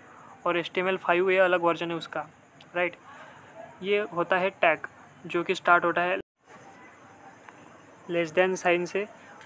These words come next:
और ये एंड होता है greater than sign से। और इसमें क्या होता है guys,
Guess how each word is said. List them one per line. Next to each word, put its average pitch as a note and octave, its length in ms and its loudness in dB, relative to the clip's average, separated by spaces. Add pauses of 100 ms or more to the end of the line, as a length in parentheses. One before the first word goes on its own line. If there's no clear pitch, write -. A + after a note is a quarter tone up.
और F3 160 2
ये F#3 240 2
एंड F#3+ 200 0
होता E3+ 280 4
है F3 220 0
greater F3+ 340 0
than F3+ 260 4
sign E3 280 0
से। D#3 200 -6 (2500)
और F#3+ 120 2
इसमें G3+ 220 -2
क्या G3+ 120 4
होता F#3 220 2
है F#3 80 2
guys, F3+ 220 -2